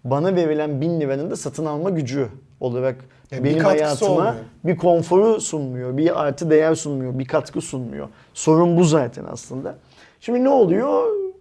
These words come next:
Speaker 1: Yapılacak olan yüzde altmış yediye varan fiyat değişikliğini bir Nisan'da değil de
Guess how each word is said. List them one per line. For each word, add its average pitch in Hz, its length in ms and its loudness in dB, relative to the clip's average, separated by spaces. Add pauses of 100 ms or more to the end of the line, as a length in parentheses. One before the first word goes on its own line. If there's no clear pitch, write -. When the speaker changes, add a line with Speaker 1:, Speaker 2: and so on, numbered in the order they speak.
(1300)
Speaker 1:
Yapılacak 226 500 2
olan 190 140 4
yüzde 202 280 0
altmış - 300 -2
yediye 196 260 -2
varan 160 240 -2
fiyat - 320 2
değişikliğini 208 760 -4 (560)
bir 226 260 8
Nisan'da 196 500 4
değil 190 320 6
de 269 240 4